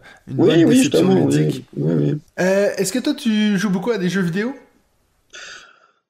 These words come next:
Speaker 2: Euh, j'ai eu ma période de jeux vidéo, mais maintenant, plus trop, non.
Speaker 1: Ouais. Puis donc, est-ce que, est-ce que si, par exemple, tu de-, tu pouvais adapter un jeu vidéo en jeu de société,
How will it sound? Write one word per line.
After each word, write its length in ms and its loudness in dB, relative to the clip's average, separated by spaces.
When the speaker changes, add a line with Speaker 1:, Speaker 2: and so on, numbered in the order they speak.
Speaker 2:
Euh, 640 4
j'ai 200 2
eu 80 4
ma 140 2
période 340 2
de 80 0
jeux 140 0
vidéo, 420 0
mais 140 2
maintenant, 500 0
plus 160 -6
trop, 280 -6
non. 160 -6
Speaker 1:
Ouais. 140 -4
Puis 100 -2
donc, 200 -2
est-ce 160 -4
que, 80 -2
est-ce 280 -4
que 400 -2
si, 260 -2
par 160 -2
exemple, 420 -4
tu 120 -10
de-, 280 0
tu 140 -14
pouvais 300 -6
adapter 460 -4
un 120 -2
jeu 140 -2
vidéo 240 -4
en 100 -4
jeu 160 -4
de 60 -10
société, 560 -4